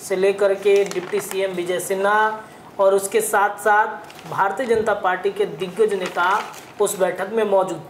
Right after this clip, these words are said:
थे। इधर नीतीश कुमार जब से प्रधानमंत्री के शपथ समारोह से लौटे हैं, मीडिया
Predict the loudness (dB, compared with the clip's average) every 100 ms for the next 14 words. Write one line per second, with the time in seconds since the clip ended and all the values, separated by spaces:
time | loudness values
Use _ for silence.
0 | -16 -18 -18 -20 -20 -12 -4 0 0 0
1 | -12 -10 -6 -4 -4 -2 -2 0 -4 -2
2 | 2 4 4 0 -12 -6 -2 2 2 2
3 | -2 0 0 0 0 -2 0 0 -2 -4
4 | 0 2 2 2 0 0 0 2 2 0
5 | -4 -12 -20 -18 -2 2 2 4 4 4
6 | 0 -4